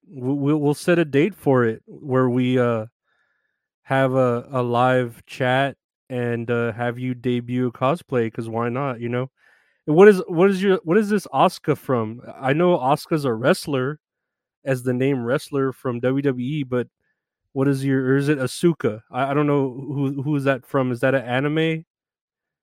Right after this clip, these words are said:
Uh, 'cause I'll, I'll watch the anime to have, uh, you know, some knowledge on it, 'cause I have no idea, uh,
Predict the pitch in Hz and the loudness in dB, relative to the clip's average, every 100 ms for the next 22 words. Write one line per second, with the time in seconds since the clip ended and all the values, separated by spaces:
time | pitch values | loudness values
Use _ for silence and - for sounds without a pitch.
0 | _ _ - 120 117 110 107 104 - 120 | _ _ -6 -2 0 -2 -4 -10 -6 0
1 | 127 151 160 135 _ _ _ _ _ 135 | 4 4 2 -4 _ _ _ _ _ 2
2 | 170 120 147 - - 131 120 113 117 117 | 2 4 2 2 -2 -2 -2 -4 -4 -6
3 | 120 _ _ - 131 117 110 - _ _ | -10 _ _ -8 -4 -2 -4 -10 _ _
4 | _ _ _ _ _ 135 127 127 123 117 | _ _ _ _ _ -2 -2 0 0 0
5 | 110 107 - _ - 127 120 - 127 117 | -4 -8 -16 _ -8 -4 -4 -2 -4 -2
6 | 110 123 131 117 113 110 113 - _ _ | 0 2 0 -2 -4 -4 -6 -10 _ _
7 | _ _ _ _ _ - 123 127 117 120 | _ _ _ _ _ -6 0 0 0 0
8 | 123 123 120 120 123 117 113 110 | 2 0 -2 -2 -2 -2 -4 -6